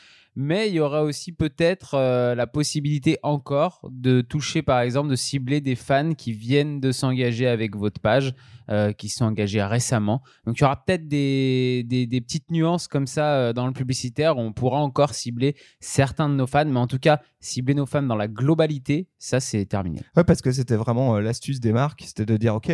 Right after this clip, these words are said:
Speaker 2: j'ai pas, j'ai
Speaker 1: Mhm.
Speaker 2: pas construit une audience pour rien, hein, ma page de cent mille personnes. » Bah oui, euh, Facebook, en fait, maintenant me demande de payer pour accéder à mon audience, mais c'est une audience qui, que j'ai sculptée,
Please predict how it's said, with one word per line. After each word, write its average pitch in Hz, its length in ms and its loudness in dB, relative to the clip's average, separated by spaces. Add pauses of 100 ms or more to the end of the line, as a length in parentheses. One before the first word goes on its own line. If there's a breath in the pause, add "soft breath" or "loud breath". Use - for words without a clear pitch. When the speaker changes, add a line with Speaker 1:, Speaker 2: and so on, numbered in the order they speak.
(120)
Speaker 2:
j'ai 107 140 -4
pas, 120 200 0
j'ai 127 60 -2
Speaker 1:
Mhm. 175 60 0
Speaker 2:
pas 135 80 0
construit 143 260 0
une 127 80 2
audience 117 260 0
pour 110 160 0
rien, 120 160 2
hein, 127 180 2
ma 120 180 0
page 123 200 2
de 113 100 -4
cent 117 200 0
mille 120 160 0
personnes. » 131 400 0 (360 loud breath)
Bah 110 120 0
oui, 139 240 0
euh, 107 120 2
Facebook, 123 520 -2
en 110 80 0
fait, 131 180 -2
maintenant 120 220 2
me 120 100 2
demande 113 440 0
de 117 120 2
payer 135 420 0
pour 120 220 -2
accéder 127 440 -2
à 113 100 2
mon 131 260 0
audience, 127 420 0
mais 113 120 -2
c'est 117 60 0
une 117 100 2
audience 135 260 0
qui, - 240 -2
que - 160 0
j'ai 120 220 2
sculptée, 175 640 2